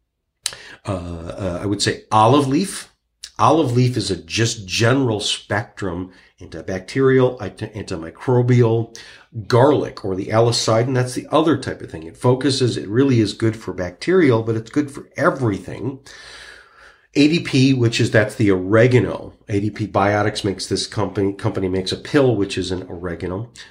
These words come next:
These are the, the three main things that are just broad spectrum. They kill virus, they kill bacteria, they kill, um, candida, these types of things.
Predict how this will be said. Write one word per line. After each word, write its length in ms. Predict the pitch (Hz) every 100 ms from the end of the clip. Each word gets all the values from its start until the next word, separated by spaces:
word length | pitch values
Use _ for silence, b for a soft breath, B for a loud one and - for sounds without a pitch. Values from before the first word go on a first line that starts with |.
| B
These 280 | 127 202 175
are 80 | 156
the, 280 | 120 107 -
the 120 | 101
three 340 | - - 165
main 380 | 147 110 120 110
things 300 | 107 104 98
that 120 | 98
are 60 | 98
just 320 | - 101 82
broad 480 | 92 107 117 123 117
spectrum. 680 | - - 92 87 - 71 - -
They 160 | 98
kill 260 | 95 87 78
virus, 460 | 127 147 143 127
they 100 | -
kill 140 | - -
bacteria, 640 | - - - 147 147 147
they 100 | 104
kill, 380 | - 107 95 90 B B B
um, 380 | - 87 78 87
candida, 560 | - 101 92 123 151 143
these 240 | 117 117
types 260 | - 92 -
of 100 | -
things. 400 | - - - -